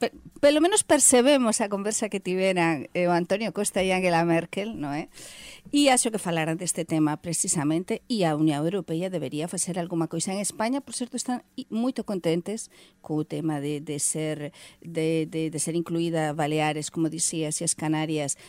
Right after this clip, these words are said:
na lista verde, xunto con a Madeira. Mas, eh, eu digo que atensao, porque o que pasou unha vez pode voltar a pasar,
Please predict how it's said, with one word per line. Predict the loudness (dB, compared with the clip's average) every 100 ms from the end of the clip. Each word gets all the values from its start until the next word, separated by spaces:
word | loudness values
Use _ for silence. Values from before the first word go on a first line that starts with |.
| -6
na | -2 0
lista | -2 -2 -2
verde, | -2 -4 -6 -10
xunto | -8 -10 -8
con | -8 -6
a | -6
Madeira. | -6 -4 -4 -4 -6 -8 -20 -10
Mas, | -2 0 2 4 4 2 2 2
eh, | 4 4 4 4 2 0 0
eu | -2
digo | -2 -2 -2
que | -4
atensao, | -4 -2 -2 0 0 0 -4
porque | 0 0 0 -4 0 0 0 -2
o |
que | -2 -2
pasou | -2 -2 0
unha | 0 2 0
vez | 0 -2 -4 -6 _
pode | -2 0 2 4
voltar | 4 2 0 2
a | 0
pasar, | 0 0 2 0 0